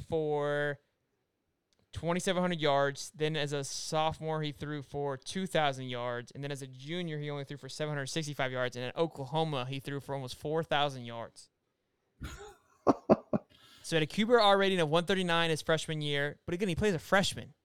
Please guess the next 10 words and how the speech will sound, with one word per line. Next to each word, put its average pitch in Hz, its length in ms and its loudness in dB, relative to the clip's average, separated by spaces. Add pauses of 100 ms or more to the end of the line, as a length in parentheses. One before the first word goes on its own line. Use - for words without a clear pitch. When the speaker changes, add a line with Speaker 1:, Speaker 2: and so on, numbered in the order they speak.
(600)
Speaker 1:
Like, 143 140 -4
he 202 160 2
was 196 280 8
the 175 100 2
guy 160 300 6 (460)
as 165 140 2
a 160 60 -2
freshman 202 560 4
at 117 180 -4
Alabama. 143 540 2